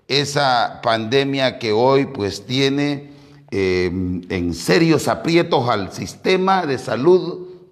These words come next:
público mundial. Sin embargo, los que menos dolo han tenido para con los ciudadanos y ciudadanas han salido de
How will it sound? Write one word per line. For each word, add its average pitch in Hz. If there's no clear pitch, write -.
público 226
mundial. 127
Sin 247
embargo, 135
los 104
que 101
menos 135
dolo 113
han 127
tenido 131
para 160
con 170
los 113
ciudadanos 175
y 160
ciudadanas 180
han 156
salido 151
de -